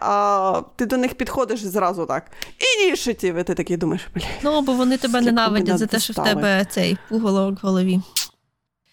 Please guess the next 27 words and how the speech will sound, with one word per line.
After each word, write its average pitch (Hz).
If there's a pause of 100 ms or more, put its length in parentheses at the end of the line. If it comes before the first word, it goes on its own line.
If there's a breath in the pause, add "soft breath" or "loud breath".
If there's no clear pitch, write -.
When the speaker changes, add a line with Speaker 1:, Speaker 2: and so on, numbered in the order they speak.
(260)
Speaker 2:
Ну, 269
там 294
у 294
другому 277
акті 277
багато 247
таких -
місць, 285
де 262
можна 220
вмовити 233
боса 226
себе 214 (100)
якось, 208
е, 180
покінчити 220
Speaker 1:
Мгм. 226
Speaker 2:
з 202
собою. 185 (540 soft breath)
Це 208
всім 196
подобається. -
Speaker 1:
Ну, 269
так. 170 (240)
Speaker 2:
Звичайно, 214
що. -
Я, 247